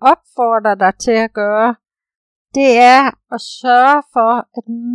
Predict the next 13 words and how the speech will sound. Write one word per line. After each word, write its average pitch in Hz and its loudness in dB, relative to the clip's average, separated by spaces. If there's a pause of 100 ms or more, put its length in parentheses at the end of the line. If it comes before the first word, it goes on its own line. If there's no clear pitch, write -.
(180)
mindst 277 -8 (280)
en 269 -2
af 196 -8
de 226 -12 (140)
ting, 233 -2 (340)
der 208 -2
står 285 0
på 208 -10
din 190 -12
liste, 208 -4 (400)
er 254 4 (100)
i - -2 (100)
din 208 -6